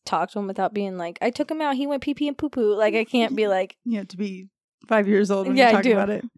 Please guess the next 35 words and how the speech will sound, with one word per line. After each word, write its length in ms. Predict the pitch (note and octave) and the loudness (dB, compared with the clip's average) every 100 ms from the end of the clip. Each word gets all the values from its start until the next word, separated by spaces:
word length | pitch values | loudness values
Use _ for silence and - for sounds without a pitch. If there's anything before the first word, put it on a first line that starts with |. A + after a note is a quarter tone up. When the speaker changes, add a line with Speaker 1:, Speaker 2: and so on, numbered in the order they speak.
| _ _ | _ _
Speaker 1:
I 80 | A3 | 2
can't 160 | A#3 A3+ | 4 4
be 100 | G#3+ | 4
like, 160 | G3 | 4
"He 140 | - A#3+ | 2 2
did 220 | A#3 A3+ | 2 2
poop." 260 | A#3 F#3+ - _ | 2 2 0 _
No, 200 | F#3+ F3 | -4 -4
he 160 | F3 A3 | -4 -8
pee-pee 340 | A#3+ B3 B3 | -6 -6 -4
and 100 | A3+ | -2
he 100 | G#3+ | -2
poo-poo. 400 | A#3 A#3 A3 F#3 - | -2 -6 -4 -6 -4
Speaker 2:
<laughs> 40 | D4+ F4 - B4+ - - _ B4 F#4+ B4+ G#4 - - - - _ - - - _ _ _ G#4+ _ _ _ - - _ _ | 0 0 0 -8 -12 -20 _ -12 -12 -12 -20 -20 -16 -16 -16 _ -20 -20 -20 _ _ _ -20 _ _ _ -20 -20 _ _
That 160 | G#3+ G3 | -12 -8
dog, 260 | F#3+ - | -8 -8
he 100 | F#3 | -4
ate 140 | G3+ G#3 | -4 -2
Mom's 360 | G3+ G3 F#3+ | -2 -2 -6
Toms. 580 | - G#3 F#3 F#3 F#3 - - _ _ _ _ _ - | -4 -2 -2 -2 -4 -6 -20 _ _ _ _ _ -20
Speaker 1:
Yeah, 300 | - G#3 G3 | -2 2 4
they 120 | G3 | 4
were 200 | G3 F#3+ _ _ _ | 2 0 _ _ _
pretty 180 | G3+ F#3 | -2 2
bad, 240 | F3+ E3+ | 2 2
actually. 420 | E3+ - F#3+ G3 | -2 -2 -2 -2
Speaker 2:
Mm. 760 | - A3 A3+ A3 G#3+ G#3+ A3+ G#3+ - _ _ _ _ _ _ | 0 2 4 2 0 0 0 0 -8 _ _ _ _ _ _
It's 100 | G3+ | -10
okay. 200 | G3 F#3+ | -8 -6
You'll 120 | G3 | -2
buy 140 | G#3 | -2
her 100 | G3 | -2
a 80 | G#3 | -2
new 180 | G#3 G3+ | -2 -2
pair. 280 | G3+ G3+ | -2 -4